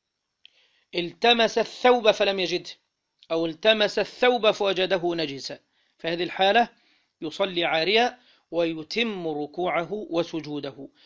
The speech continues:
قال: "ولا إعادة عليه"، ليس عليه إعادة. هل يعيد؟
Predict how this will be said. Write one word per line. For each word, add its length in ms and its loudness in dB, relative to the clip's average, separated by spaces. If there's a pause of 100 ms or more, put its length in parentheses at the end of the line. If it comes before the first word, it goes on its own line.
(220)
قال: 280 4
"ولا 460 0
إعادة 460 -4
عليه"، 340 -8 (640)
ليس 260 4
عليه 480 2
إعادة. 340 0 (320)
هل 160 2
يعيد؟ 440 2